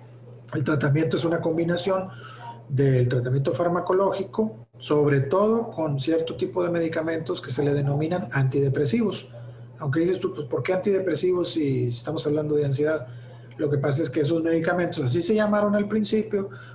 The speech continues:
pero resulta que tienen, ¿no?, muchas funciones en el sistema nervioso y ayudan a otros trastornos. Entonces, el, los medicamentos son de utilidad, pero siempre deben de estar continu-, este, acompañados del apoyo psicológico o la psicoterapia, ¿verdad?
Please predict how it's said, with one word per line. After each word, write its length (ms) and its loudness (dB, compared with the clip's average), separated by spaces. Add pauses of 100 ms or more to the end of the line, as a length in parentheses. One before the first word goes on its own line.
(100)
pero 220 4
resulta 480 2
que 100 2
tienen, 300 2
¿no?, 160 -2
muchas 340 -2
funciones 540 0
en 100 -2
el 80 -2
sistema 360 -2
nervioso 420 0
y 80 2
ayudan 360 2
a 60 -2
otros 280 -4
trastornos. 400 -4 (540)
Entonces, 640 0
el, 240 0
los 160 2
medicamentos 640 0
son 180 -2
de 80 2
utilidad, 580 0 (420)
pero 480 2
siempre 480 2
deben 280 2
de 60 2
estar 280 0
continu-, 500 -4
este, 640 2
acompañados 720 0 (480)
del 140 2
apoyo 280 2
psicológico 640 -2
o 120 2
la 100 2
psicoterapia, 640 -8 (380)
¿verdad? 220 -10